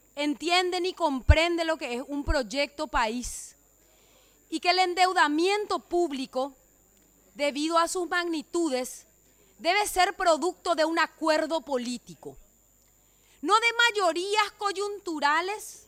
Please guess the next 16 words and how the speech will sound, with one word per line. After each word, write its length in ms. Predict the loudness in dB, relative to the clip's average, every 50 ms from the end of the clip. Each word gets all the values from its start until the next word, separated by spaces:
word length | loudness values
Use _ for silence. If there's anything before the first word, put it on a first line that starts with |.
| _ _ _ _ _ _ _ _ _ _ _ _ _ _ _
que 120 | -6 -6
sin 280 | -6 -2 -2 0 0 0
el 180 | 0 -2 -4 -6
tratamiento 1080 | -4 -2 -2 -2 -2 -2 -2 -2 -4 -4 -4 -4 -4 -4 -6 -4 -4 -4 -4 -4 -4
debido 880 | -4 -6 -8 -6 -6 -8 -6 -6 -6 -4 -4 -4 -4 -4 -4 -4 -6 -6
de 200 | -6 -8 -10 -8
los 180 | -6 -8 -8 -8
proyectos 720 | _ -10 -8 -8 -8 -6 -4 -4 -6 -6 _ -8 -6 -6
deciden 540 | -6 -10 -10 -10 -10 -10 -8 -8 -8 -8 -8
en 100 | -10 -10
una 180 | -8 -8 -8
extraordinaria 960 | -8 -10 -16 -14 -8 -6 -6 -6 -6 -8 -10 -12 -8 -6 -6 -6 -6 -6 -10 -8
traer 320 | -6 -4 -4 -4 -4 -6 -6
sobre 320 | -8 -8 -6 -6 -6 -6
la 160 | -4 -4 -4
mesa 540 | -4 -6 -8 -8 -8 -8 -6 -6 -6 -6 -6